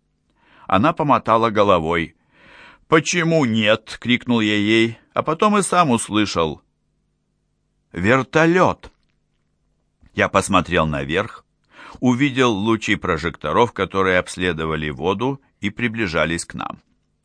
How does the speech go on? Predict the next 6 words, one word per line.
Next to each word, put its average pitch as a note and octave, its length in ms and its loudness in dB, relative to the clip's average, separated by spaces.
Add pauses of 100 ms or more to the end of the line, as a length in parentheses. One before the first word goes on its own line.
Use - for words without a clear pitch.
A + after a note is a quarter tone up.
(120)
Услышал D#3+ 580 0
голос F#2+ 560 -2
из F2+ 140 -4
громкоговорителя. F2 1120 -2 (580)
«Внимание, A#2 840 4
внимание! E2 840 2